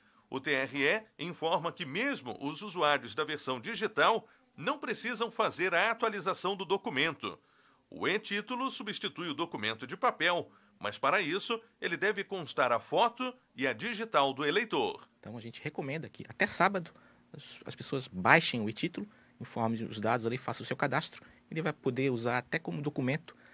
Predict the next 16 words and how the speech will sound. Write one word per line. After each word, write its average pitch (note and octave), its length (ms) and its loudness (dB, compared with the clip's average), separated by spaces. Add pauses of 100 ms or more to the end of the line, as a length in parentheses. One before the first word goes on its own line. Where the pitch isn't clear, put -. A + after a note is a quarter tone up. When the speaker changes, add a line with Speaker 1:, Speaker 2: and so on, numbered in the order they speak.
(160)
Speaker 2:
caso A#2+ 220 -2
a C3 40 -2
pessoa B2+ 240 -2
tenha B2+ 160 -2
biometria, B2+ 500 -2 (340)
né? A2 160 -10 (360)
E E3 40 -10
daí F3+ 240 0
vai E3+ 160 4
verificar D#3 300 2
o C#3 40 4
funcionamento, E3 500 0
se - 120 -2
der B2+ 120 4
algum B2 160 0
problema, D#3 420 4